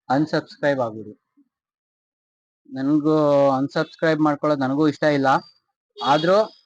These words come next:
ನಾನು ಅಂದ್ರೆ ನನ್ಗೆ ಕ-, ಕರೆಕ್ಟ್ ಆಗಿ ಆಗ್ಬೇಕು ಅಂತಂದ್ರೆ, ನಾನ್ ಏನ್ ಅನ್ಕೊಂಡಿದೀನಿ ಅದೇ ತರನೇ ಆಗ್ಬೇಕು, ಕಲಿಯೋರು ಕರೆಕ್ಟ್ ಆಗಿ ಕಲಿಬೇಕು ಅಂತಂದ್ರೆ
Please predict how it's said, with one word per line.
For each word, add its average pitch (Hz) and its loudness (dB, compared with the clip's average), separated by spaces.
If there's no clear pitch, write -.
ನಾನು 165 0
ಅಂದ್ರೆ 170 2
ನನ್ಗೆ 156 2
ಕ-, 131 0
ಕರೆಕ್ಟ್ 139 -2
ಆಗಿ 180 2
ಆಗ್ಬೇಕು 160 -2
ಅಂತಂದ್ರೆ, 143 -2
ನಾನ್ 143 0
ಏನ್ 160 2
ಅನ್ಕೊಂಡಿದೀನಿ 156 2
ಅದೇ 131 -4
ತರನೇ 151 -2
ಆಗ್ಬೇಕು, 131 -8
ಕಲಿಯೋರು 151 0
ಕರೆಕ್ಟ್ 127 -4
ಆಗಿ 143 -4
ಕಲಿಬೇಕು 139 -4
ಅಂತಂದ್ರೆ 123 -6